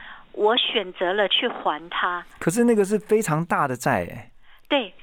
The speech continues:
Speaker 1: 其实我必须坦白说，当时我不认为我还得起，因为我在二零零一年负债的那一亿啊，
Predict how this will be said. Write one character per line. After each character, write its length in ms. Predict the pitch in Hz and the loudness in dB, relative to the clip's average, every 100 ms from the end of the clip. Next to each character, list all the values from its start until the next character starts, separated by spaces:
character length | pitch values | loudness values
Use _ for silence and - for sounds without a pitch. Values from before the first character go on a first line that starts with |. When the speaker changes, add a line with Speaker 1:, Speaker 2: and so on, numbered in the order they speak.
| - | -2
Speaker 1:
其 140 | 311 320 | 0 0
实 220 | 262 269 | 0 2
我 160 | 214 202 | 2 0
必 180 | 262 | -2
须 140 | 262 262 | -2 -4
坦 260 | 240 190 | -4 -6
白 160 | 175 175 | -4 -4
说， 240 | 196 214 | -2 -2
当 320 | 214 - 302 311 | -2 -2 -2 -4
时 240 | - 202 | -4 -4
我 180 | 185 175 | 0 0
不 200 | - 226 | 0 0
认 240 | 311 277 | 0 0
为 120 | 185 | 0
我 160 | 190 165 | 0 0
还 300 | - 156 180 | -2 -6 -4
得 100 | 208 | -6
起， 320 | - - - - - - | -4 -6 -6 -4 -2 -2
因 160 | 349 381 | 0 2
为 80 | 359 | 4
我 160 | 226 | 2
在 160 | 214 294 | 2 0
二 240 | - 302 | 2 -2
零 160 | 233 214 | -2 -6
零 160 | 208 | -6
一 220 | 208 254 254 | -2 -2 0
年 200 | 208 196 | 0 -2
负 240 | - 277 | -2 -4
债 220 | - 247 | 0 -2
的 140 | 214 190 | 0 -2
那 180 | 269 | -2
一 160 | 226 214 | -2 -4
亿 260 | - 254 208 | -2 0 0
啊， 160 | 156 | -2